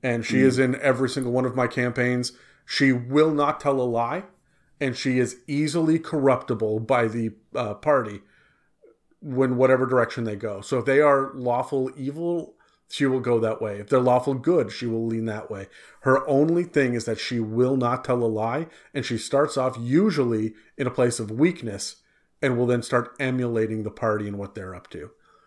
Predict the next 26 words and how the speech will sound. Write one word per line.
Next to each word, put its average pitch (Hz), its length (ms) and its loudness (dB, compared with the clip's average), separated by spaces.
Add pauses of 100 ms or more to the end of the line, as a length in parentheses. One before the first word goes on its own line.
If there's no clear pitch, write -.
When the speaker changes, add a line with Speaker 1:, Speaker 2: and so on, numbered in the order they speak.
(240)
Speaker 1:
Uh, 104 220 -6
Speaker 2:
Mm. 104 220 -2
Speaker 1:
I'm 104 100 -6
trying 123 220 0
to - 40 -10
think 123 200 -4
of 110 60 -10
some 117 120 -4
other 107 160 -2
things. 101 320 -10 (240)
I 135 140 4
always 147 420 6
want 139 220 0
elevators 123 500 0
in 120 80 -2
all 117 140 0
of 113 100 -6
my 110 120 -4
campaigns. 104 580 -8 (220)
There 127 100 2
are 127 80 6
always 127 240 2
donkey 131 340 0
wheels 127 260 2
with 117 140 -6
ropes 110 440 -6